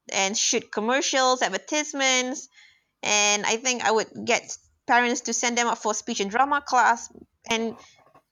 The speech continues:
basically be confident. Yeah. For creativity, I would urge parents to send them to art, music, because you can't replace creativity.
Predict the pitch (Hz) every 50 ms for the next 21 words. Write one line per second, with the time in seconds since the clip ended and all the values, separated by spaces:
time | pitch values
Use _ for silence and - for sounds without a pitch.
0 | _ _ _ _ _ _ - - - 208 233 240 277 - 302 269 - - - 269
1 | 269 262 269 254 226 208 214 208 233 233 - - 220 214 233 233 - 208 185 170
2 | 160 156 151 - _ _ _ _ _ _ _ _ _ _ _ _ _ _ _ _
3 | _ _ _ _ _ _ _ _ _ _ _ _ _ _ _ _ _ _ _ _
4 | - 196 196 160 - - - _ _ _ _ _ _ _ _ _ _ _ _ _
5 | _ _ _ - - - 254 240 240 - - 294 269 277 277 285 269 247 254 311
6 | 311 - - - 262 285 320 480 539 466 453 _ _ _ _ _ _ _ _ _
7 | - - 240 247 247 247 247 240 - - - _ - - _ _ _ _ _ _
8 | _ _ _ _ _ _ _ - 269 277 262 - - - - - - 294 277 269
9 | 269 277 277 285 349 - - - 247 247 - - 269 254 254 247 233 240 233 233
10 | 240 240 - 247 - - - - 226 226 220 220 - - - 294 _ - 208 220
11 | 226 233 240 240 233 220 214 196 170 - - _ _ _ _ _ _ _ _ _
12 | _ - - 453 - - - 233 226 226 - - - - _ _ - 214 233 233
13 | 233 - - 294 294 285 285 269 233 233 240 240 - 240 240 277 - - - 226
14 | 220 226 220 208 214 202 - - 190 175 190 185 180